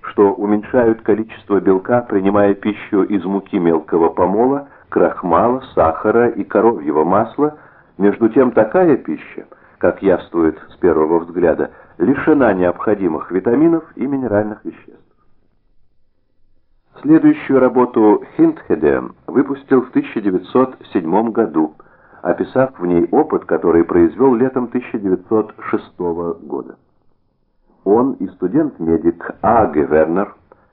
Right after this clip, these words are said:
в течение двух месяцев питались по особому способу. Хиндхеде хотел доказать, что врач может тратить на питание только двадцать восемь пфенигов в день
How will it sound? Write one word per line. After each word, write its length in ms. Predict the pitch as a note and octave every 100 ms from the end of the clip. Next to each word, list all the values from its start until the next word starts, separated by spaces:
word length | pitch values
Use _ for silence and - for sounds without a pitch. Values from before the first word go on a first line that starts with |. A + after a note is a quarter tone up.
| _ _
в 40 |
течение 420 | - F2+ D3 D3+ C3+
двух 260 | C#3 D3+
месяцев 560 | G2+ G#2 A2+ A2+ A#2 A2+
питались 400 | G2+ A#2 C3 C#3 -
по 100 | A2
особому 480 | G#2 - A#2 B2 C3+
способу. 680 | - - D2+ - C#2 C#2+ - _ _ _ _ _ -
Хиндхеде 680 | E3 F3 - F#2+ D2 C2+ - - _
хотел 340 | - - D3
доказать, 480 | C3+ C3+ A2+ A#2 A2+ -
что 260 | - G#2
врач 320 | F#2 C#3 C3+ -
может 340 | F2+ E2+ -
тратить 400 | A2 G2 E2 E2
на 80 | E2+
питание 460 | F2 G#2+ B2 A2
только 460 | G2 A2 G#2 G#2+ G#2 - _
двадцать 600 | D#2+ E2 B2 - - A2
восемь 460 | F#2+ A2+ - A2 -
пфенигов 720 | - - A2 G#2+ G2 G2+ -
в 160 | D2 D2+
день 300 | F2 C2+